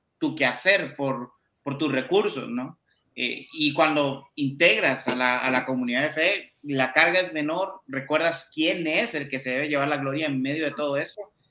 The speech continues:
que es Dios, no eres tú, no son tus esfuerzos, no son tus recursos, son los de Dios, sos un instrumento en las manos de Dios, nada más. Eh, y en muchas ocasiones,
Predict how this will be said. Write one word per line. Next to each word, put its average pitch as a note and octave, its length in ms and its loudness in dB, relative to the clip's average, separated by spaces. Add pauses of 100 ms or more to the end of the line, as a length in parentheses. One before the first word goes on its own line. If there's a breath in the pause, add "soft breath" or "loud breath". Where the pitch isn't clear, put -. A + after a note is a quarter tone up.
(140)
que C#3+ 160 4
es D3+ 120 -2
Dios, D3 360 0
no D3 120 -2
eres D3 280 0
tú, E3+ 280 -4
no D3 140 -4
son D3+ 180 -4
tus D3+ 180 -6
esfuerzos, D3+ 520 -2
no D3 120 -4
son D3 200 -8
tus D#3+ 160 -4
recursos, D#3+ 480 -8
son D#3 180 -4
los D#3+ 160 -2
de C3+ 160 0
Dios, C3+ 320 0
sos D#3 200 -4
un D#3+ 160 -2
instrumento E3 680 -4
en F3 60 -2
las D3+ 100 -4
manos D3 300 -4
de C3 120 -2
Dios, C#3 320 -2
nada C#3+ 240 0
más. C#3+ 340 -8 (360 soft breath)
Eh, D#3 260 4
y D3+ 120 2
en D3+ 100 4
muchas F3 300 0
ocasiones, F3 680 -2